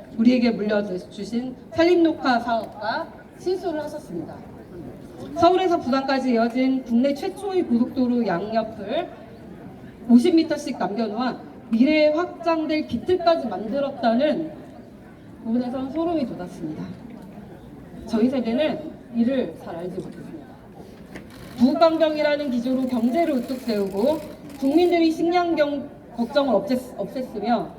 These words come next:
최첨단 무기로 북핵의 위험을 차단하는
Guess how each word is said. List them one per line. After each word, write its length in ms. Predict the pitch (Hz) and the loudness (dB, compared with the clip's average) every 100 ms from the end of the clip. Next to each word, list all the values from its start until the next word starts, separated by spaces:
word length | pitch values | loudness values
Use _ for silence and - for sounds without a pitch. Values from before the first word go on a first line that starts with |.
| - - - | -20 -20 -8
최첨단 580 | 359 392 392 349 330 247 | -6 0 2 4 2 0
무기로 380 | 190 208 208 285 | -2 0 -2 -2
북핵의 600 | 208 - 247 208 226 190 | -8 -4 -2 0 -2 0
위험을 320 | 196 196 196 | 0 0 -2
차단하는 640 | 262 262 262 226 269 262 | -2 0 0 2 0 -2